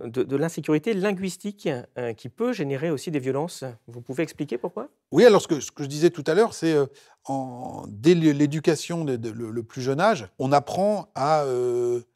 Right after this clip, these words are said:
Speaker 2: régler, euh, régler le conflit ou la dissension euh, par la parole plutôt que par les coups. Euh, encore faut-il que vous disposiez, euh, de, de la ressource, euh,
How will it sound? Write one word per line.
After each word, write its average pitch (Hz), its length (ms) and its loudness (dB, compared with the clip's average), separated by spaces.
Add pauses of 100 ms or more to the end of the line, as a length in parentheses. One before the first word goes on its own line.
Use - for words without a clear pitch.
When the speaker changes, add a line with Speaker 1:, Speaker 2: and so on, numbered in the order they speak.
(280)
Speaker 2:
régler, 151 560 8
euh, 120 560 0 (480)
régler 151 340 4
le 151 80 2
conflit 175 800 -2
ou 135 300 -4
la 127 140 0
dissension 156 720 -2 (560)
euh, 123 200 -4
par 131 220 2
la 139 100 6
parole 175 480 4 (680)
plutôt 180 340 0
que 160 120 0
par 131 220 0
les 160 100 4
coups. 160 240 -10 (760)
Euh, 120 140 -2 (100)
encore 156 300 4
faut-il 214 420 0
que 165 120 0
vous 143 200 -4
disposiez, 160 720 0 (840)
euh, 127 200 0
de, 127 380 -4
de 120 140 -2
la 120 220 0
ressource, 156 600 -2
euh, 120 420 0